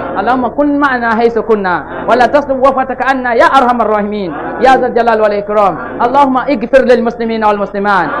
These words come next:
والمؤمنين والمؤمنات الأحياء منهم والأموات إنك أنت سميع قريب مجيب الدعوات يا رب العالمين. عباد الله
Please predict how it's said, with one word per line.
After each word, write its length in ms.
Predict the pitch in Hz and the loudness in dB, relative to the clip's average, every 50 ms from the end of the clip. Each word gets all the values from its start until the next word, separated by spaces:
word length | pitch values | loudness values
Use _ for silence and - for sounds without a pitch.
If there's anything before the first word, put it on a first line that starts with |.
| - - - 208 | -6 -2 2 4
والمؤمنين 680 | 240 240 233 247 269 - 233 247 247 269 262 247 240 | 4 4 4 2 0 -2 -2 -2 0 0 0 2 2
والمؤمنات 680 | 233 247 233 220 233 - - 220 214 220 220 202 185 175 - - - - 202 233 | 2 2 2 0 -4 -6 -6 -6 -2 0 0 0 0 -2 -4 -8 -6 0 0 2
الأحياء 600 | 240 233 240 240 - 214 233 269 277 247 233 240 | 2 2 0 -2 0 2 4 4 4 4 2 2
منهم 360 | 240 311 311 240 214 254 226 | 2 2 2 2 2 2 2
والأموات 580 | 214 240 233 226 233 226 220 226 220 202 180 - - - - - - 247 | 2 2 2 2 0 0 2 2 2 2 2 -2 -6 -10 -12 -6 -4 -2
إنك 300 | 269 254 254 240 240 240 | 0 0 0 0 0 0
أنت 280 | 233 254 262 254 240 | 0 0 -2 -2 -4
سميع 560 | 226 - - 233 240 262 349 370 302 302 269 | -6 -6 -6 -4 -4 -2 -4 -2 -2 -4 -6
قريب 420 | 247 - 262 262 269 381 370 285 294 | -2 0 2 4 4 4 2 2 0
مجيب 420 | 285 262 262 254 220 277 254 247 | -2 -2 -2 0 2 2 4 4
الدعوات 400 | 247 - 240 226 226 226 214 220 | 4 4 4 4 4 2 2 2
يا 120 | 220 202 202 | 0 2 2
رب 140 | 202 190 196 | 2 2 2
العالمين. 460 | 196 190 180 180 180 180 180 170 151 139 - - - - - - - - - - - - _ _ _ _ _ _ _ _ _ - | 2 2 2 2 0 -2 -4 -6 -6 -6 -8 -8 -10 -10 -10 -10 -10 -12 -14 -16 -20 -20 _ _ _ _ _ _ _ _ _ -6
عباد 280 | 180 202 226 226 196 208 | -2 0 2 2 2 0
الله 400 | 202 202 214 208 185 160 143 | 0 2 4 4 2 2 0